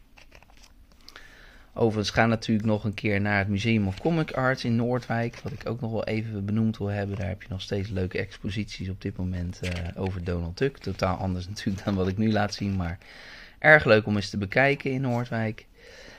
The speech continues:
ehm, als we het hebben over musea's. Maar dit is echt een, eh, heel mooi artboek van hem. En, eh, hier nog eventjes ook een, eh, hele fraaie Catwoman.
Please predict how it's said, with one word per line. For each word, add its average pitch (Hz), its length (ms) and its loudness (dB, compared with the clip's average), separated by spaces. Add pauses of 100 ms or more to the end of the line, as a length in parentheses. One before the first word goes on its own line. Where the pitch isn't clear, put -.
ehm, 90 580 -2
als 95 120 -4
we 98 60 -4
het 95 80 -6
hebben 95 220 2
over 92 180 0
musea's. 87 680 -2 (480)
Maar 131 100 0
dit 170 160 2
is 170 140 -4
echt - 260 2
een, 151 220 2
eh, 127 260 4
heel 160 200 4
mooi 135 220 4
artboek 139 400 2
van 101 240 0
hem. 85 300 2 (220)
En, 101 280 -2
eh, 95 300 0
hier 107 200 0
nog 101 160 -4
eventjes 104 420 -4
ook 95 200 -4
een, 95 140 0
eh, 95 100 0
hele 104 300 -2
fraaie 101 480 -4
Catwoman. 135 640 0